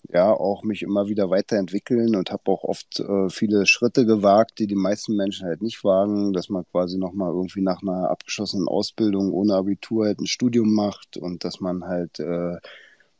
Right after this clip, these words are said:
haufenweise Projekte übernimmt in irgendwelchen Büros, die dann halt auch, äh, ja,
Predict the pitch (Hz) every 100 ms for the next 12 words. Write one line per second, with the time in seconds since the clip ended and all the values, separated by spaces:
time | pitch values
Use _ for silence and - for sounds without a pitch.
0 | - 110 101 101 90 92 - 101 107 -
1 | 101 98 98 98 98 98 92 95 95 95
2 | 95 90 95 87 104 101 - 92 87 87
3 | 87 87 - 85 90 - 92 - 82 82
4 | - 73 87